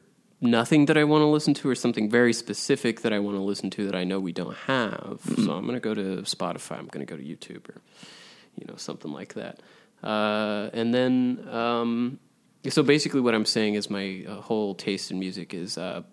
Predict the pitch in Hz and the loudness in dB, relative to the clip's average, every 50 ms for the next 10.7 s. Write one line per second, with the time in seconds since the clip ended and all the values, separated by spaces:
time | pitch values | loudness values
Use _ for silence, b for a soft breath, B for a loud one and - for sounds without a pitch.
0 | _ - - _ - 113 107 104 - - - 101 95 92 - - 90 92 92 - | _ -20 -4 _ 2 2 2 2 0 -4 -4 -4 -4 -4 -6 -8 -10 -10 -10 -10
1 | - - - - - - 95 95 98 101 107 107 117 117 120 120 123 131 131 131 | -10 -10 -10 -10 -10 -10 -8 -4 -2 -2 -2 -2 -2 -2 -2 -2 -4 -6 -6 -6
2 | 131 131 - - - 107 - - _ _ _ _ _ _ 127 110 - 104 - 101 | -8 -10 -6 -4 -2 -2 -2 -4 _ _ _ _ _ _ -10 -8 -6 -4 -4 -4
3 | 90 92 - - 85 90 - - 101 113 110 - 131 131 139 139 143 - - - | -4 -6 -6 -8 -10 -12 -12 -10 -10 -8 -6 -4 -4 -2 -2 -4 -6 -8 -10 -12
4 | - B B B B B B B - - 139 120 117 - 131 120 117 - 117 107 | -12 B B B B B B B -2 0 2 2 2 2 0 0 0 -2 -6 -6
5 | - 117 120 123 - 143 143 135 123 - - - 110 107 107 - 117 104 - - | -4 -4 -4 -2 -2 -2 -4 -4 -6 -8 -6 -4 -4 -4 -2 -4 -4 -2 -2 -4
6 | B B B B B B B B B B B _ _ _ _ - - - - - | B B B B B B B B B B B _ _ _ _ -18 -16 -16 -14 -14
7 | - - - - - - - - _ - - 110 131 131 - 151 143 139 120 113 | -16 -18 -20 -20 -20 -20 -20 -20 _ -2 2 4 6 6 8 8 8 8 6 6
8 | 110 - - 107 98 90 62 62 62 - - - - 101 - - 135 - - - | 4 2 0 2 2 2 0 0 -2 -4 -4 -6 -6 -6 -6 -6 -6 -8 -10 -12
9 | - - _ _ - 156 165 - 143 156 - - - 117 113 131 143 - - 127 | -14 -16 _ _ -16 -14 -12 -10 -10 -10 -10 -6 -4 -4 -2 -4 -4 -4 -6 -4
10 | 117 117 110 110 113 110 - - 113 120 127 - - - | -4 -4 -6 -6 -6 -8 -8 -8 -8 -8 -10 -12 -14 -18